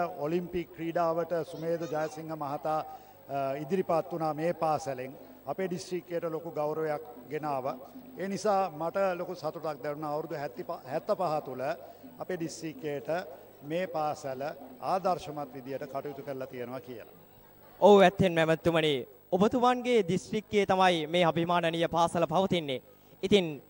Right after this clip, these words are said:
Speaker 2: ඒ වගේ අභිමානනීය පාසලක් ගැන ඔබතුමන්ට නිහතමානී ආඩම්බරයක් ඇති. ඒ නිහතමානී ආඩම්බරය අපි මොහොතකට වදනකට කැටිකළොත්.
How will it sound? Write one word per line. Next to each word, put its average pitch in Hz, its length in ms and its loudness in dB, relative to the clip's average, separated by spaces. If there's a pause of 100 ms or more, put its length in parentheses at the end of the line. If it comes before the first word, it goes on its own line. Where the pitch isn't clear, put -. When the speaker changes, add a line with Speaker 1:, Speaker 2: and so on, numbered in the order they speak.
(140)
Speaker 2:
ඒ 196 120 8
වගේ 214 340 8
අභිමානනීය 190 760 6
පාසලක් 185 500 4
ගැන 160 260 2 (500)
ඔබතුමන්ට 180 460 8 (300)
නිහතමානී 180 600 2
ආඩම්බරයක් 160 580 4
ඇති. 151 180 2 (460)
ඒ 185 160 6
නිහතමානී 202 600 6
ආඩම්බරය 175 480 6 (440)
අපි 156 180 0 (140)
මොහොතකට 190 540 2 (340)
වදනකට 214 560 6
කැටිකළොත්. 202 400 6